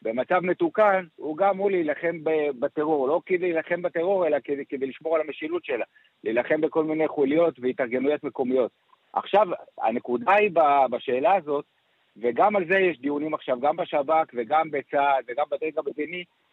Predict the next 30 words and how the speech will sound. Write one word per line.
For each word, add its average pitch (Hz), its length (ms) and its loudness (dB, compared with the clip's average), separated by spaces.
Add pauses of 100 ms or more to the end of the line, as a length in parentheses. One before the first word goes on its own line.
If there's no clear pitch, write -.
(140)
ואם 165 240 4
נכנסים 185 480 0
למבצע, 139 500 2
אם 156 120 -2
ישראל 151 240 2
נכנסת 160 440 -8
למבצע 131 420 0
עכשיו, 143 220 0
נגיד, 120 320 -4
של 123 140 -6
כמה 156 260 2
יממות 147 460 0
רצופות, 123 520 -6 (500)
מה 151 160 2 (120)
זה 208 40 4
יעשה 202 320 4
לרשות 165 720 2
הפלסטינית? 139 720 -6
האם 143 240 -2
זה 165 80 -2
יפורר 143 400 -4
אותה, 160 180 -2
האם 139 140 0
זה 143 80 -6
ירסק 139 440 -4
אותה, 151 180 -4
האם 143 180 0
זה 147 80 -8
יחזק 135 460 -2
אותה? 160 260 4